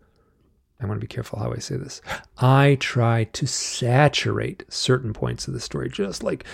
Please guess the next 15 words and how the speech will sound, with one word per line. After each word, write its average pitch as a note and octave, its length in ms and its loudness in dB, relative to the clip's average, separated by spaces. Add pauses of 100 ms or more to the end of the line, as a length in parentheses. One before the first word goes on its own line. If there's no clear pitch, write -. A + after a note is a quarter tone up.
(120)
sat-, E3+ 420 2
without C#3 320 8
saying C#3+ 240 4
it, A2+ 80 2
I A2 60 0
tried A#2+ 220 -2
to - 60 -16
saturate C3 920 -2
it - 180 -18
with A#2 260 -2
that A#2+ 220 -2
sense A2+ 400 -4
of - 300 -8 (240)
impending G#2+ 560 -4
doom. A2 320 -8